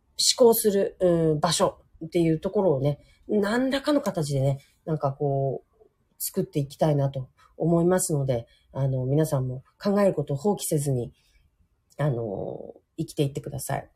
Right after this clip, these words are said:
<laughs> 突然の、あの、よくわからない締め方になってしまいましたけれども。ということで、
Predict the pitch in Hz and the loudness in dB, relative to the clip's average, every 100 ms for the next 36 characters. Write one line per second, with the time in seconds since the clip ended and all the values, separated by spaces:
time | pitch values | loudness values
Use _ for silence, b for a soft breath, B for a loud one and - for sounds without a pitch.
0 | - 233 - 587 - 226 - 185 170 160 | 4 4 4 -6 -4 -4 -2 2 6 6
1 | 156 151 - B B B - 147 131 123 | 6 0 -2 B B B 2 4 4 0
2 | - 147 147 143 143 151 143 131 - 151 | -2 0 0 0 0 2 4 2 2 2
3 | 143 139 131 143 - 139 139 180 175 151 | 2 0 2 0 0 0 0 0 0 0
4 | 131 117 B B - 240 247 190 214 | 0 -4 B B 2 4 4 4 4